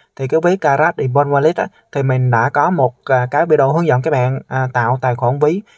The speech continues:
cũng như là liên kết tài khoản ví với cái sàn, à, Remitano nha các bạn. Cho nên, à, bạn nào mà chưa xem á, thì xem lại video đó của mình nha. Thì, à, sau ngày hai tháng mười hai á, mà bạn nào, à, chưa liên kết á, với, á,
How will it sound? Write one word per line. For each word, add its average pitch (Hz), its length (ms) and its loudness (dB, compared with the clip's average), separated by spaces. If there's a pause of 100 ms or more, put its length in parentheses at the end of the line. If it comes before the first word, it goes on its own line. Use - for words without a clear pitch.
(120)
cũng 139 160 -2
như 147 120 2
là 127 260 2
liên 139 220 0
kết 165 220 -2
tài 127 160 -2
khoản 127 280 -4
ví 170 240 2
với 160 140 0
cái 170 140 -8
sàn, 127 240 -2
à, 123 200 0
Remitano 139 440 2
nha 139 160 -4
các 139 60 -4
bạn. 123 160 0 (360)
Cho 151 120 2
nên, 147 180 0
à, 139 140 0
bạn 127 160 -2
nào 127 140 2
mà 123 120 2
chưa 139 140 0
xem 139 240 0
á, 156 180 -2
thì 127 140 -6
xem 139 220 -2
lại 127 160 2
video 139 260 2
đó 147 140 2
của 156 100 -2
mình 135 140 -2
nha. 135 180 0 (440)
Thì, 135 160 0
à, 127 160 0
sau 139 200 0
ngày 139 140 -2
hai 143 160 0
tháng 165 120 -4
mười 143 100 0
hai 135 220 0
á, 147 80 2
mà 131 180 0
bạn 123 180 0
nào, 123 200 2
à, 123 240 0
chưa 143 120 0
liên 135 180 0
kết 151 200 0
á, 175 120 -4
với, 170 400 0
á, 175 200 -2